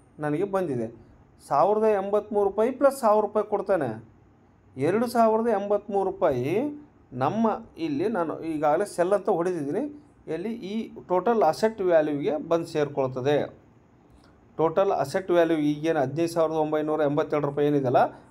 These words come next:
ಅಲ್ಲೇ ಸೇ-, ಬಂದು ಸೇರಿಕೊಳ್ತದೆ. ನೀವು ಅಲ್ಲಿ ಸೆಲ್ ಅಂತ ಹೊಡೆದ್ರೆ ಅದು ಮಿನಿಮಮ್ಮು ಎಷ್ಟು ದಿನ ಇರುತ್ತೋ ಅಷ್ಟು ದಿನ ಪೂರ್ತಿ ಆದ, ಆದರೆ ಮಾತ್ರ ಅಷ್ಟು ಹಣ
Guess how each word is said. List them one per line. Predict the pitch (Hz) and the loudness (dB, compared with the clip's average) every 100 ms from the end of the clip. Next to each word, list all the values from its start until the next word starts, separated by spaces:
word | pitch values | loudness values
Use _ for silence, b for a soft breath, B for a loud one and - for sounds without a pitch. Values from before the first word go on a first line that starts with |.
| - | -4
ಅಲ್ಲೇ | 123 147 165 240 | 0 2 2 0
ಸೇ-, | 247 160 135 | 0 -2 0
ಬಂದು | 151 160 | 0 -2
ಸೇರಿಕೊಳ್ತದೆ. | 202 165 147 143 135 131 117 | -2 -2 0 0 -2 -2 -4
ನೀವು | 160 175 | 0 2
ಅಲ್ಲಿ | 143 196 | 0 -2
ಸೆಲ್ | - 151 156 | -2 0 2
ಅಂತ | 147 | 2
ಹೊಡೆದ್ರೆ | 143 127 120 107 - - _ - _ _ _ - - - - B B B B - - | 0 0 -2 -6 -12 -20 _ -20 _ _ _ -20 -20 -20 -20 B B B B -10 -2
ಅದು | 160 262 233 - 131 | 2 2 0 -2 0
ಮಿನಿಮಮ್ಮು | 160 208 233 214 202 269 359 - - - - | 4 4 6 4 2 0 -2 -10 -20 -20 -4
ಎಷ್ಟು | 139 143 254 247 | -2 -2 -2 2
ದಿನ | 233 | 4
ಇರುತ್ತೋ | 226 196 - | 6 4 2
ಅಷ್ಟು | 240 175 196 | -2 -2 -2
ದಿನ | 220 | -2
ಪೂರ್ತಿ | 233 - 214 226 226 | -2 0 0 2 2
ಆದ, | 185 185 180 - | 4 4 0 0
ಆದರೆ | 147 190 214 | 2 4 2
ಮಾತ್ರ | 202 185 147 247 196 | 2 0 2 0 0
ಅಷ್ಟು | - - 240 | -2 0 0
ಹಣ | 180 | 2